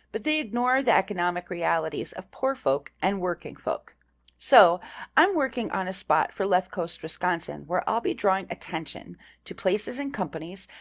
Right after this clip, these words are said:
that are deserving of our ire or our kudos,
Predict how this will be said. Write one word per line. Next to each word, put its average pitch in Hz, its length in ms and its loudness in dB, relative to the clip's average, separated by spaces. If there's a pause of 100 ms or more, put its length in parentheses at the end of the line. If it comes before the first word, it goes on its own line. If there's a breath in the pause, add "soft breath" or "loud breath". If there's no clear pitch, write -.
that 202 160 6
are 190 80 10
deserving 190 600 0
of 170 180 -2
our 156 180 2
ire 185 500 0 (180)
or 269 200 4
our 160 140 6
kudos, - 580 -6